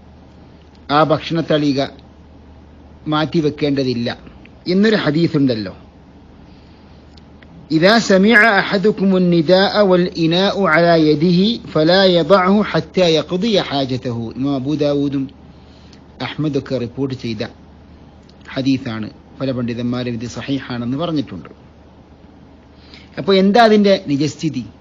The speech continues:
ഒരാൾ ബാങ്ക് വിളി കേ-, കേട്ട് കഴിഞ്ഞാൽ, അതായത് ഫജ്റിന്റെ ബാങ്ക് കേട്ട് കഴിഞ്ഞാൽ തന്റെ കയ്യിൽ പാത്രമുണ്ടെങ്കിൽ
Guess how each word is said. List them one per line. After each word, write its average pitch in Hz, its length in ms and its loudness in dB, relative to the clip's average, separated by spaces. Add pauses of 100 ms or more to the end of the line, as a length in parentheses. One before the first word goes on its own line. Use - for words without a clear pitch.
(2250)
ഒരാൾ 165 300 4
ബാങ്ക് 165 360 2
വിളി 180 300 0
കേ-, 143 320 0
കേട്ട് 151 220 -2
കഴിഞ്ഞാൽ, 127 420 -2 (1300)
അതായത് 156 300 0
ഫജ്റിന്റെ 185 560 2
ബാങ്ക് 175 680 4 (1600)
കേട്ട് 175 260 2
കഴിഞ്ഞാൽ 156 500 2 (100)
തന്റെ 170 240 0
കയ്യിൽ 170 440 2
പാത്രമുണ്ടെങ്കിൽ 160 1040 0